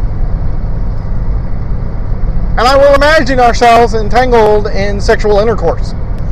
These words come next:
So my addiction goes beyond just porn. Oh, I love porn.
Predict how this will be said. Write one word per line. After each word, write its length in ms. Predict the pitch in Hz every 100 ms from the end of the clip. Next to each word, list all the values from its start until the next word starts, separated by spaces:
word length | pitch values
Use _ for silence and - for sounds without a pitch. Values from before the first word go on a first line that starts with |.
| - -
So 140 | 214
my 200 | 226 269
addiction 520 | 196 254 - 226 202 - - - - - - - - - -
goes 240 | 190 202
beyond 380 | 165 214 233 170
just 180 | 175 -
porn. 340 | 233 190 - - - - - -
Oh, 360 | 285 311 262 175
I 220 | 175 202
love 280 | 185 170 -
porn. 240 | 127